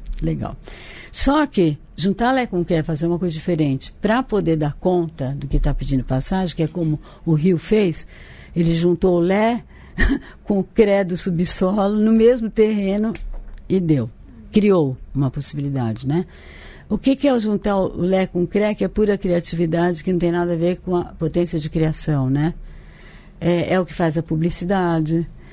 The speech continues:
<laughs> é, é o que a gente faz, é, quando a gente se repagina, segundo, é, o que, é, tá na moda pra se repaginar. Inclusive no plano de discurso, poxa, eu falava um discurso marxista, agora eu tenho que falar um discurso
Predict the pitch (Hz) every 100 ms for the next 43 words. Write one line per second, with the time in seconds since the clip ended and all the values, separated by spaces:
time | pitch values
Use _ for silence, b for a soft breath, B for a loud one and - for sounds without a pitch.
0 | B 156 175 175 165 - - - 151 143
1 | 139 135 139 B B 156 165 175 160 156
2 | - - 165 151 147 - - 131 135 135
3 | 156 147 151 151 - - 143 151 151 143
4 | 143 151 143 147 - 147 143 143 139 135
5 | B B - 131 - 147 139 156 143 135
6 | 139 - B B - 139 - 147 147 143
7 | 147 135 135 139 131 143 135 135 - 165
8 | 151 151 147 B B B - 185 202 220
9 | 233 226 220 214 202 190 202 - 202 202
10 | 170 - 156 185 165 160 - 165 165 160
11 | 165 151 - 175 - 160 147 - 180 175
12 | 151 156 160 170 160 156 156 - 156 -
13 | 151